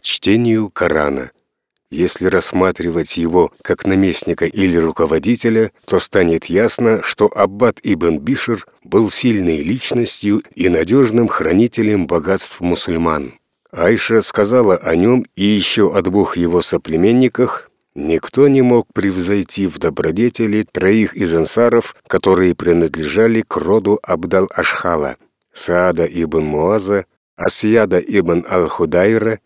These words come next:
и Аббада ибн Бишра". Когда на горизонте Ясриба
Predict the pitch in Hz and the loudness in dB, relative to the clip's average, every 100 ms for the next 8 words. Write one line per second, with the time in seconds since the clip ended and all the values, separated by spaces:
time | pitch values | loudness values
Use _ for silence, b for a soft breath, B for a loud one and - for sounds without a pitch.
0 | _ _ _ 92 - 71 67 76 123 110 | _ _ _ -8 -6 -8 -6 -2 0 0
1 | 113 - 120 85 95 82 69 80 - 71 | -4 -4 -4 -4 -4 -6 -6 -6 -4 -6
2 | 65 - _ _ _ _ - 80 73 92 | -8 -14 _ _ _ _ -8 -6 0 0
3 | 90 - 90 82 90 90 90 92 85 87 | 0 -2 -2 0 -2 0 0 0 0 0
4 | 90 92 - 85 78 80 | 2 0 0 -2 0 -2